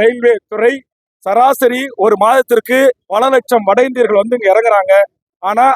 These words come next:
அவர்கள் இங்கேயே தங்குறாங்க. அவர்களுக்கு குடும்ப அட்டை,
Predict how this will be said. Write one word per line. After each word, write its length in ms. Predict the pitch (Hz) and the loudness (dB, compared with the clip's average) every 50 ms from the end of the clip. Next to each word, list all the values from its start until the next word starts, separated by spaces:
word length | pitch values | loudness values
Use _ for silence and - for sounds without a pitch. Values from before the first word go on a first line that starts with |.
| - 196 | 0 0
அவர்கள் 280 | 220 226 202 202 196 190 | 0 0 -2 -2 -6 -8
இங்கேயே 360 | 208 226 226 233 233 233 247 240 - 208 | -8 -4 0 2 4 4 2 2 0 -4
தங்குறாங்க. 400 | 202 220 226 220 190 175 - - - _ _ _ _ _ - | -6 -4 -2 -2 -2 -2 -4 -6 -10 _ _ _ _ _ -8
அவர்களுக்கு 400 | 190 220 226 214 226 202 - - - _ | -6 -4 -4 -4 -4 -6 -6 -8 -14 _
குடும்ப 220 | 226 233 254 247 240 226 | -10 -10 -6 -2 -2 -2
அட்டை, 240 | - - - 240 | -2 -2 -2 -2